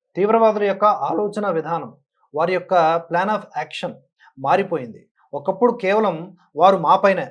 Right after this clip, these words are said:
అంటే ఆర్మీ పైనే దాడి చేసేవాళ్ళు, ఇప్పుడు చూసుకుంటే సివిలియన్స్ మీద దాడి చేస్తూ ఉన్నారు. రెండు వేల పద్నాలుగులో ఒక ఆలయానికి వచ్చేటటువంటి భక్తులకు ఈ విధమైనటువంటి పరిస్థితి ఎదురైంది,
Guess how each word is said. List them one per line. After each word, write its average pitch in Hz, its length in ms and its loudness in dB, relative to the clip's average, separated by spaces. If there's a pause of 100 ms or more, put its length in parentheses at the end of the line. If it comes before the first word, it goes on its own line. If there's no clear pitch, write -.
అంటే 190 460 0
ఆర్మీ 175 300 0
పైనే 196 260 -4
దాడి 170 220 0
చేసేవాళ్ళు, 156 840 -8 (280)
ఇప్పుడు 214 220 -2
చూసుకుంటే 214 840 -2 (240)
సివిలియన్స్ 247 520 0
మీద 196 100 -4
దాడి 165 280 -2
చేస్తూ 151 300 -10
ఉన్నారు. 117 260 -18 (340)
రెండు 180 200 0
వేల 180 120 4
పద్నాలుగులో 190 760 -2 (240)
ఒక 151 140 -6
ఆలయానికి 190 500 2
వచ్చేటటువంటి 165 760 -8 (200)
భక్తులకు 165 840 -4 (200)
ఈ 175 80 -8
విధమైనటువంటి 185 580 -4
పరిస్థితి 160 480 -8
ఎదురైంది, 123 440 -12